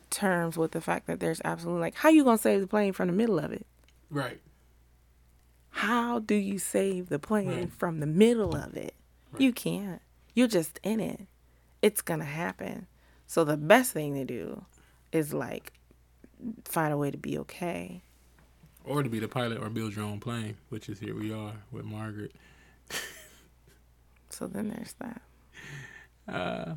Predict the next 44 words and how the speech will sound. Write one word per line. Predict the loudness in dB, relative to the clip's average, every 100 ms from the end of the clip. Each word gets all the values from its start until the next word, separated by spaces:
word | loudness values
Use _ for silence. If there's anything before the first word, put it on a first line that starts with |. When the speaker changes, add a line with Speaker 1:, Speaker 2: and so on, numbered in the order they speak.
| 0
Speaker 2:
'cause | 8 8
it's | 10
never | 8 8 8
just | 8 8
be | 10 8
okay | 8 6 6
in | 6
the |
moment | 4 4 4 0 -2
for, | -2 0 -2
for | -6 0
Speaker 1:
It's | 4 4 4
not. | 4 4 2 -2 -8 -18 _ _ _
Speaker 2:
for | 2 4
Miss | 4 0
Black | 0 0 0
Maggie | 0 0 0 0 0
here. | -2 -6
It's | -6 -6 -8 -10 -20 -12 0
Speaker 1:
Don't | 4 4
do | 4
that. | 2 2 0 -2 2
I | 2
hate, | 2 0 -2 _ _ _ -20 -20 -20 -20 _ 0
don't | 2 4
do | 2
that. | -2 -6 -12 -20 -14
Speaker 2:
What? | -6 -4 -4 -8 -8
I'm | 0
Speaker 1:
Like, | 4 4
Speaker 2:
talking | 6
to |
Speaker 1:
I | 8
Speaker 2:
the | 8
Speaker 1:
know. | 6 2
Speaker 2:
audience. | 0 -6 -8 -4 6
Speaker 1:
I | 10
know, | 10 10
but | 10 8
you | 8 2
just, | 2 0 -2 -14 -20 0
it | 4 4
triggers | 6 4 6 2 4
me | 2 4 2 -2